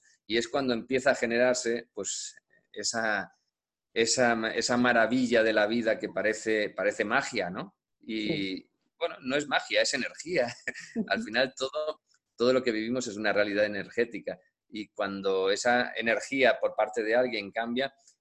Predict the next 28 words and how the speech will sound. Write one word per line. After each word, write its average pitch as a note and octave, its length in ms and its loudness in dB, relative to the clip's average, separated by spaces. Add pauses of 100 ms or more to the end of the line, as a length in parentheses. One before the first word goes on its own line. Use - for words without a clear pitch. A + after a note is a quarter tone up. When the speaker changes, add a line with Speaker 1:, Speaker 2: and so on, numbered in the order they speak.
(120)
Speaker 1:
automáticamente A#2+ 840 -2
está G#2 160 -4
generando G#2+ 440 -4
resonancia G#2 840 -8
en G2 100 -4
todo G2+ 160 -6
su G2 100 -8
entorno G#2 420 -8 (340)
y, G2 440 -6 (100)
y, - 40 -16
bueno, A2+ 200 -6
y A2 180 -8
se - 180 -6
produce A2 300 -6
esa G#2 160 -4
magia G#2+ 320 -4
maravillosa G#2 640 -2
que G#2 80 -8
nos F#2+ 160 -8
lleva G2+ 400 0
a, F2 80 -12 (540)
a G2+ 100 -2
vivir A2 320 0
de A2+ 80 2
forma A2+ 260 -2
totalmente A2 640 -6
diferente F2+ 460 -8
todos. - 400 -18